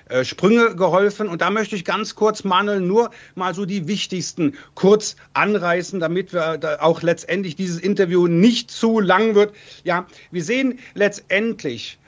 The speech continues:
und das muss man ganz einfach auch mal sagen, ähm, bei den von, ähm, ja, von dir genannten Werten, ähm, intakte Aufwärtstrends. Die Welt ist das, äh, was das angeht, in Ordnung. Aber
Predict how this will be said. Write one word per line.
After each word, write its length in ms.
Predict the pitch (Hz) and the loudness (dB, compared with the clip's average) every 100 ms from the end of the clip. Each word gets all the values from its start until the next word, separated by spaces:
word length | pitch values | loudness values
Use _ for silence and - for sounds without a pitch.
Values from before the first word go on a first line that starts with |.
| _ - | _ -10
und 120 | 143 | -8
das 120 | 151 | -4
muss 200 | 208 208 | -6 -4
man 80 | 202 | -4
ganz 240 | 180 190 | -4 -6
einfach 320 | - 185 170 | -6 -4 0
auch 160 | 160 - | 0 -2
mal 160 | 170 151 | -2 0
sagen, 420 | 175 190 175 143 | 0 2 2 0
ähm, 440 | 139 139 147 147 - | 0 2 6 4 2
bei 300 | 113 151 180 | 2 4 4
den 460 | 180 156 151 160 156 _ _ | 0 -4 -4 -4 -6 _ _
von, 360 | - 165 165 143 | -2 0 0 -2
ähm, 300 | 139 139 135 | 0 0 -2
ja, 140 | 127 139 | -6 -4
von 180 | 156 143 | 0 0
dir 120 | 170 | 0
genannten 560 | 143 135 175 165 139 | 0 0 -2 0 0
Werten, 420 | 123 147 165 185 175 - - - | 0 -2 -2 -4 -6 -12 -18 0
ähm, 400 | 147 156 156 151 - - - | 4 6 4 0 -10 -10 0
intakte 720 | 165 170 165 - 185 165 151 | 2 2 0 -2 0 2 0
Aufwärtstrends. 960 | - 156 214 214 - 220 220 240 - - | -2 -2 -2 -6 -8 -8 -6 -8 -12 -12
Die 240 | 127 160 | -2 0
Welt 280 | 143 160 202 | 2 2 0
ist 320 | 175 170 - | -2 -8 -6
das, 280 | 147 151 - | -6 -6 -8
äh, 140 | 147 147 | -4 -2
was 160 | 147 | -2
das 160 | 156 - | -2 -2
angeht, 320 | 143 147 143 | -2 -2 -2
in 180 | 135 135 | -4 0
Ordnung. 440 | 147 - 208 208 202 | 0 0 0 0 2
Aber 360 | 180 214 240 | 2 2 0